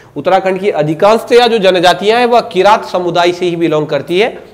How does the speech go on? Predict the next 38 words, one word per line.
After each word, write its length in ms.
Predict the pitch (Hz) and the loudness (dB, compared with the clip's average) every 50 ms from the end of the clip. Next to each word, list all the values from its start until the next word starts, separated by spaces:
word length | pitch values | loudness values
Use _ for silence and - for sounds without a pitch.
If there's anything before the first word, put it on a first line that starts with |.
| - _ | -16 _
तो 60 | 147 | -8
पहले 280 | - - 156 160 180 180 | 0 2 4 4 4 2
कोई 180 | 170 180 180 170 | 2 0 2 2
यहाँ 180 | 160 156 160 | 2 2 2
पर 160 | 160 180 160 | 0 0 -2
निवास 340 | 156 151 151 156 160 151 156 - | 0 0 2 2 2 0 0 -2
कर 140 | 175 175 180 | -2 0 2
रहा 180 | 175 170 175 | 2 0 0
था, 140 | 170 175 214 | -2 -4 -8
उसको 260 | - - - - 160 | -10 -10 -8 -10 -10
कोल 280 | - - 170 175 190 196 | -8 -2 0 0 0 0
कहा 240 | 170 185 156 160 156 | 0 0 0 0 -2
गया। 200 | 156 139 156 175 - - - - - _ | 0 -2 -4 -4 -4 -10 -18 -20 -14 _
कोलों 240 | - 180 196 214 208 | 0 2 4 4 2
के 120 | 208 208 | 2 0
बाद 200 | 190 180 180 170 | 2 2 2 2
आने 240 | 160 156 156 160 175 | 2 2 2 2 2
वाली 220 | 160 156 151 156 151 | 2 2 0 0 0
जो 120 | 147 143 | -4 -4
शक्ति 300 | - - 147 - - 160 | -6 -6 -10 -8 -10 -8
थी 120 | 151 190 | -4 -4
उसको 220 | 175 160 180 175 156 | -6 -4 -4 -8 -2
क्या 140 | - 170 160 | 0 0 2
नाम 200 | 160 165 165 156 | 2 2 0 0
दिया 160 | 156 160 160 | -4 -6 -6
गया? 160 | 160 - - - - - - - - - - - - | -6 -8 -12 -14 -18 -20 -20 -20 -20 -20 -20 -12 -6
किरात 420 | 180 180 196 202 214 208 214 208 | 0 2 4 4 4 2 0 -2
नाम 240 | 165 156 151 143 139 | -2 -2 -2 -2 -4
दिया 200 | 135 127 135 135 | -4 -4 -6 -6
गया। 180 | 139 190 240 | -4 -4 -6
और 80 | 247 226 | -4 -4
ये 120 | 185 180 | -4 -4
मंगोल 380 | 156 143 139 143 151 175 202 202 | -4 -4 -4 -2 -2 -2 -2 -2
परिवार 340 | 160 - 151 143 143 139 139 | -2 -2 -2 0 0 -2 -2
से 140 | - 151 139 | -2 -6 -8
belong 280 | 135 127 131 135 135 131 | -6 -4 -4 -6 -4 -6
करते 260 | 127 120 - 151 143 | -8 -8 -6 -8 -4
थे। 160 | 151 214 | -2 -2